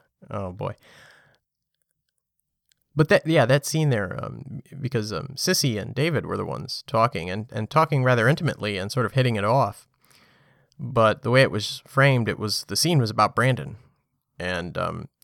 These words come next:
Fassbender has to do essentially nothing in, s-, in that he doesn't have any dialogue, but he sort of s-,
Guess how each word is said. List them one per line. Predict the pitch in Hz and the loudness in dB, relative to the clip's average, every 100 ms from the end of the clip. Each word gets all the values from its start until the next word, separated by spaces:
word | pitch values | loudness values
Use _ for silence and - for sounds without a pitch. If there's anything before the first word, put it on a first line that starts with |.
| _ | _
Fassbender | - 123 139 127 117 | 0 2 4 4 4
has | 120 - | 0 -2
to | 117 | -4
do | 107 113 107 98 | -2 -2 -4 -4
essentially | 104 190 196 110 92 | -4 -2 -4 -6 -6
nothing | 92 104 127 - 82 - - - | -6 0 0 0 -8 -8 -16 -12
in, | 104 | -10
s-, | 101 107 | -8 -8
in | - 117 | -4 -2
that | 104 98 | -2 -4
he | 113 | -4
doesn't | 107 107 110 | -2 -2 0
have | 107 | -2
any | 95 | -4
dialogue, | - 117 110 78 82 - | 0 0 0 -2 -6 -4
but | 95 - _ _ _ _ _ _ - | -6 -6 _ _ _ _ _ _ -6
he | 127 | -2
sort | 143 143 | 2 2
of | 113 | 2
s-, | - - | -2 -2